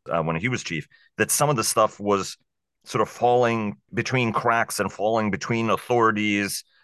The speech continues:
right? It's in one person's silo, not in another person's silo.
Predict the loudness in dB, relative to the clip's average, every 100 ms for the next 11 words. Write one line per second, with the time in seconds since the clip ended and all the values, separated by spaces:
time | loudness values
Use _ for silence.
0 | 0 4 4 2 -2 -2 0 2 2 -2
1 | -2 0 0 2 0 0 -4 -2 0 2
2 | 2 2 0 -2 0 2 2 0 0 0
3 | 0 -4 -8 -8 -6 -2 2 2 0